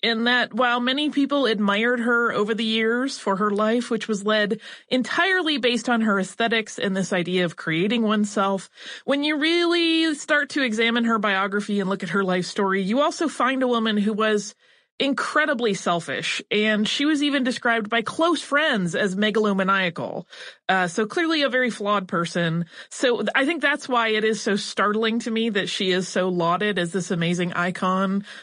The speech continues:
of style when the same people who do that are like, "Oh yes, but she was in many ways terrible." Uh, <laughs> but even when taking into account her really irresponsible and utterly self-centered behavior, it is also easy in some ways to see how she charmed European high society in the early nineteen hundreds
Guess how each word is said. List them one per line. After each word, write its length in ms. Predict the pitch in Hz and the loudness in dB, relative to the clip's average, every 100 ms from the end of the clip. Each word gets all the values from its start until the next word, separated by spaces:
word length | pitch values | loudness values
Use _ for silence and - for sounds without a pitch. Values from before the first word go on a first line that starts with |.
| - - | -6 -4
of 120 | 175 | -2
style 500 | - 170 180 208 226 | -2 0 0 0 2
when 160 | 202 185 | 2 2
the 100 | 185 | 0
same 280 | - 214 | 0 0
people 300 | 202 202 208 | 0 0 0
who 140 | 190 190 | 0 0
do 160 | 175 | 2
that 140 | 180 190 | 0 0
are 80 | 175 | 0
like, 160 | 170 | 0
"Oh 100 | 277 | 0
yes, 280 | 277 233 208 | 2 0 -2
but 160 | 170 170 | -6 -4
she 120 | 220 | -2
was 140 | 208 | 0
in 100 | 202 | 0
many 160 | 196 190 | 0 0
ways 220 | 170 165 | 0 -2
terrible." 480 | - 170 143 123 - - - - | -2 -2 -2 -6 -10 -14 -6 0
Uh, 200 | - - - 679 587 | 0 0 -2 0 0
<laughs> 360 | - 659 - 269 | 0 -2 -10 -4
but 160 | 220 - | -2 0
even 300 | 381 440 370 | 0 2 0
when 160 | 294 | -2
taking 400 | - 285 294 277 | 0 -4 -2 0
into 180 | 254 233 | 2 2
account 440 | 202 - 190 185 | 0 0 0 0
her 180 | 185 240 | 0 -2
really 840 | 226 233 226 262 320 320 277 240 247 | -2 -8 -6 0 0 2 0 0 0
irresponsible 920 | 226 208 - 185 170 170 170 170 165 - - _ | 0 0 0 -2 0 0 2 2 -2 -10 -20 _
and 180 | 226 214 | -2 0
utterly 380 | 233 262 240 196 | 0 0 0 0
self-centered 540 | 190 190 170 185 170 165 | 2 -2 0 -2 -2 -2
behavior, 520 | 160 175 147 160 156 - - | -2 -2 0 -2 -4 -8 -8
it 160 | - 349 | -2 0
is 180 | 381 285 | 0 0
also 360 | 262 294 294 302 | 0 0 0 -2
easy 400 | - 277 254 233 | 0 0 2 0
in 80 | 214 | 0
some 180 | 208 208 | 0 2
ways 240 | 208 202 | 2 2
to 100 | - | -2
see 400 | 202 - 247 202 | -6 -2 -2 0
how 200 | 170 190 | 2 0
she 220 | 190 233 214 | 0 -4 -6
charmed 500 | - 226 226 208 180 | -2 0 2 0 0
European 520 | 190 190 - 185 175 | 0 0 -2 0 0
high 220 | 165 156 | 0 -2
society 760 | 160 175 220 220 185 165 160 | -2 -2 0 0 0 0 -2
in 100 | 170 | 0
the 80 | 170 | 0
early 260 | - 165 165 | 0 -2 -2
nineteen 380 | 156 147 175 165 | -2 -4 -4 0
hundreds 500 | 226 196 156 147 | 0 0 -2 -6